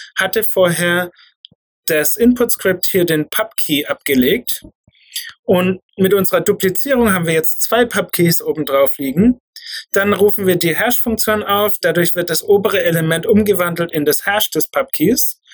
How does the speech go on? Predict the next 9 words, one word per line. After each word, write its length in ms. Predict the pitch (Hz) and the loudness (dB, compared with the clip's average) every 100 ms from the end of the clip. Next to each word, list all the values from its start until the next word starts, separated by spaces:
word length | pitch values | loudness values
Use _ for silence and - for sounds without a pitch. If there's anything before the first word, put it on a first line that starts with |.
| - - - - - | -18 -16 -18 -8 -2
Und 160 | 180 | 2
jetzt 300 | 196 247 - | 2 0 0
m-, 160 | 220 214 - - | -2 -4 -10 -4
legen 360 | 185 190 185 | 0 2 2
wir 300 | 180 170 170 _ _ _ - | 2 0 -2 _ _ _ -6
vom 240 | - 156 | -2 0
Output-Skript 760 | 175 214 - 214 - 208 202 | 0 0 0 0 0 -2 -2
hier 240 | - 202 185 | 0 2 2
diese 680 | 170 160 170 151 147 147 | 2 0 2 0 0 -6